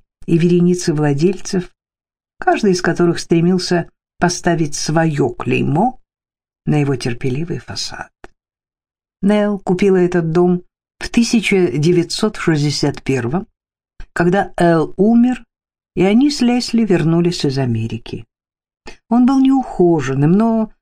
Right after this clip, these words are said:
стоял на склоне Паддингтона за старым театром Плаза и больше прочих походил на настоящий дом.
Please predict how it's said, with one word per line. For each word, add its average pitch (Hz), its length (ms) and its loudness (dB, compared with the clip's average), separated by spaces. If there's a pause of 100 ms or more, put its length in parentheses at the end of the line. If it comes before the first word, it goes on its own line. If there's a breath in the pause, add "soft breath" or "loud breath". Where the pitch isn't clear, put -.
(120)
стоял 214 420 0
на 196 180 2
склоне 185 560 2
Паддингтона 123 1000 -4 (500)
за 143 180 0
старым 180 400 0
театром 165 640 0
Плаза 107 680 -4 (760)
и - 80 0
больше 170 340 2
прочих 220 460 -2
походил 175 640 0 (540)
на 151 100 2
настоящий 131 800 -2
дом. 80 340 -8